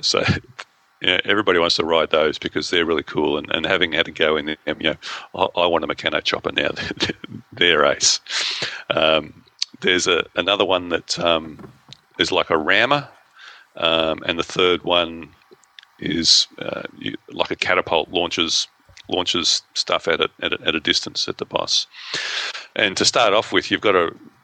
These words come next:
uh, run, make your way down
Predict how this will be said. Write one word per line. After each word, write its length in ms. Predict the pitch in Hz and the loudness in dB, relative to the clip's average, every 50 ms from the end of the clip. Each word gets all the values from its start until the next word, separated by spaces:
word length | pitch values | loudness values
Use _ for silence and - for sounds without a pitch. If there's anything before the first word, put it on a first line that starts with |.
| _ - | _ -8
uh, 300 | - 95 90 87 82 - - | -2 0 2 2 2 0 -2
run, 560 | - - 95 95 107 107 101 98 95 90 85 - _ _ _ _ - - 107 107 | -6 -6 -2 0 2 2 0 -2 -6 -12 -14 -18 _ _ _ _ -18 -16 -14 -4
make 240 | 101 98 101 - - | 0 0 0 0 0
your 100 | 92 82 | 0 2
way 180 | 90 87 87 | 4 2 4
down 440 | 85 92 92 92 90 90 85 85 87 | 4 4 4 4 4 2 0 -6 -14